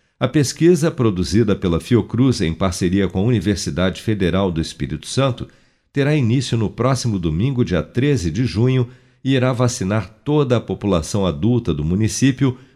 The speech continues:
com idade de dezoito a quarenta e nove anos, fora dos grupos prioritários de vacinação. Em entrevista à C N N, o médico e coordenador da pesquisa, José Geraldo Mil,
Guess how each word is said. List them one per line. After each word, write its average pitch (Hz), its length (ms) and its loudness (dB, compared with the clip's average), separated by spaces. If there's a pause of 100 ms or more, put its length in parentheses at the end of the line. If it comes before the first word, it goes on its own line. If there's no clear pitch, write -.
com 135 180 0
idade 92 540 0
de 90 160 -4
dezoito 117 640 2
a 107 80 0
quarenta 107 480 0
e 87 40 2
nove 85 360 0
anos, 120 400 -2 (240)
fora 143 400 -2
dos 107 200 -4
grupos 123 460 -2
prioritários 117 920 0
de 92 60 -6
vacinação. 92 800 -2 (460)
Em 98 200 4
entrevista 110 640 2
à 80 60 0
C - 180 -2
N 82 260 2
N, 127 300 2 (240)
o 104 80 -2
médico 127 400 2
e 110 60 2
coordenador 110 760 2
da 90 120 0
pesquisa, 110 640 0
José 87 420 0
Geraldo 85 500 0
Mil, 139 360 2